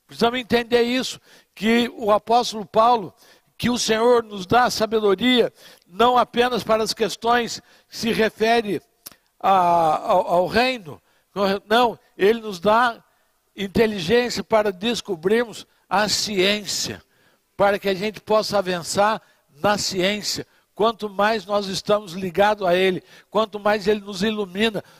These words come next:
mais nós podemos avançar na ciência. É tremenda a oração de Paulo, essa oração intercessória de Paulo, da carta de Paulo à igreja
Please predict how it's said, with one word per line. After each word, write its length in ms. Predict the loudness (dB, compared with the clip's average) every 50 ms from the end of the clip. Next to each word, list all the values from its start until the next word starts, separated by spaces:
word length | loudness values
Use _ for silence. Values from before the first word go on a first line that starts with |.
| _ _
mais 720 | _ -20 -20 -8 -2 0 2 2 2 0 -2 -4 -6 -10 -14 _ _ _ _
nós 240 | -2 -2 -2 -2 -2
podemos 720 | -4 -4 -4 -2 0 0 2 2 0 -2 -6 -14 -16 -16 _ _ _
avançar 840 | -4 -4 -2 -2 -4 -6 -8 -8 -4 -2 0 0 0 0 -4 -8 _ _ _ _ _
na 220 | _ -6 -4 -4
ciência. 720 | -4 -4 -6 -8 -8 -10 -10 -12 -14 -14 -14 -14 -14 -16 -20 _ _ _ _ _ _ _ _ _ _ _ _ _ _ _
É 120 | -2 -2
tremenda 560 | 0 0 0 0 0 2 2 2 2 2 2
a 40 | 2
oração 420 | 4 2 2 0 0 -2 -4 -4
de 100 | -4 -8
Paulo, 480 | -4 0 2 2 2 2 0 -4 -8 -14 _ _ _ -20 _ _
essa 440 | 2 2 2 2 2 0 0 0 0 _ _ _ _
oração 640 | 0 2 2 4 2 2 0 2 2 2 2 2 -4 -10 _ _ _ _
intercessória 1600 | -2 0 0 0 0 -2 -6 -12 -16 _ 0 0 0 0 0 -4 -4 -4 -4 -4 -4 -6 -8 -2 2 4 4 4 2 0 -4
de 100 | -10 -12
Paulo, 500 | -8 _ 0 2 2 0 -2 -6 -10 -16 _ _ _ _ -20 _ _ _ _ _ _
da 220 | _ _ -2 -2 -2
carta 440 | -2 0 0 0 0 0 -2 -6
de 120 | -6 -6 -6
Paulo 340 | -2 2 2 2 4 4 2
à 80 | 2
igreja 560 | 0 0 0 2 4 4 4 2 0 -4 -12